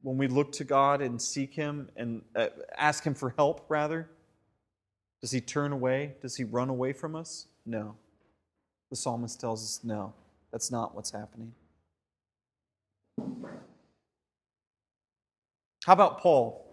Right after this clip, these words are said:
when he's in Athens and, uh, he knows his task? His task is to preach the good news to the Gentiles. And yet he is in a place that is so lost inside of itself,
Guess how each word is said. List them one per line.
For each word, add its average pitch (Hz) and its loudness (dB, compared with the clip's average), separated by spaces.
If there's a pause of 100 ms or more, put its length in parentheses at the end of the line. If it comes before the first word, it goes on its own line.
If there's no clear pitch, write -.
(460)
when 139 -2
he's 135 0
in 135 -4
Athens 123 0 (240)
and, 127 0
uh, 127 6 (1000)
he 185 4
knows 175 8
his 143 0
task? 113 2 (320)
His 147 0
task 151 4
is 131 -4
to - -12
preach - -6
the 120 -6
good 147 2
news 127 0 (160)
to 127 -6
the 113 -6
Gentiles. 107 -4 (720)
And 127 2
yet 143 8
he 208 -2
is 165 4
in 151 0
a 131 0
place 156 2
that 123 -2
is 110 0
so 190 2
lost 151 0 (480)
inside 147 2
of 123 -4
itself, 113 -2